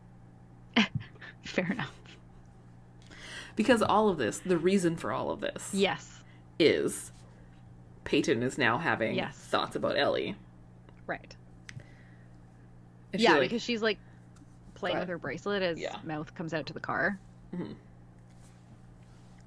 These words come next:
Speaker 2: And he's just like, you know, like, "If he's never gonna remember, like, why do you keep going?" And of course,
Speaker 1: Mm-hmm.
Speaker 2: Mouth is like, "Well, because, like, I'll remember, and, like, he
Speaker 1: Mm-hmm.
Speaker 2: doesn't have much time left, and, like, I don't think anyone should die alone." And you're like,
Speaker 1: Yeah.
Speaker 2: "Oh, there we go."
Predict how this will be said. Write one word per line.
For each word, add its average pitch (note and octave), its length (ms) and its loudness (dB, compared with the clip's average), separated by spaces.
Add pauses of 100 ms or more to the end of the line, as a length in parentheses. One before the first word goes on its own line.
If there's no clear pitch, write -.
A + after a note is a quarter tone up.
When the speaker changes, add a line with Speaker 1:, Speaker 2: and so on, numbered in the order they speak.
(1200)
Speaker 2:
And F#3 80 0
he's E3+ 100 0
just E3 160 -4
like, D3+ 160 -2
you D3+ 60 2
know, C3 60 2
like, D3 120 -2
"If - 60 -10
he's F3 140 2
never D3+ 160 0
gonna C3 160 0
remember, G#3 340 2
like, F3+ 180 2
why B2+ 140 2
do C3 60 0
you B2+ 60 -4
keep - 220 -8
going?" E3+ 600 0
And F#3 100 -2
of F#3 40 -2
course, E3 160 0
Speaker 1:
Mm-hmm. E3 100 -4
Speaker 2:
Mouth - 160 -4
is C#3+ 100 -4
like, C#3+ 140 -4
"Well, C#3+ 100 -2
because, D3+ 320 -4
like, B2+ 240 -2 (640)
I'll F3+ 200 -2
remember, G2 360 -4
and, F3 320 -6
like, F3+ 120 0
he F3 60 -2
Speaker 1:
Mm-hmm. E3 100 0
Speaker 2:
doesn't E3+ 160 -2
have F3+ 160 -4
much F3+ 200 -4
time F3+ 280 -4
left, E2 420 -6
and, G#2 80 -6
like, G2+ 280 -4 (340)
I F#3 60 -2
don't G3+ 100 2
think F#3 160 -4
anyone G3 360 4
should - 180 -10
die D3+ 200 -6
alone." C#3+ 540 -2
And B2 80 -8
you're A#2 120 -2
like, A2 140 0
Speaker 1:
Yeah. B2 120 0
Speaker 2:
"Oh, C3 400 2 (320)
there B2+ 180 0
we B2 80 0
go." - 280 -2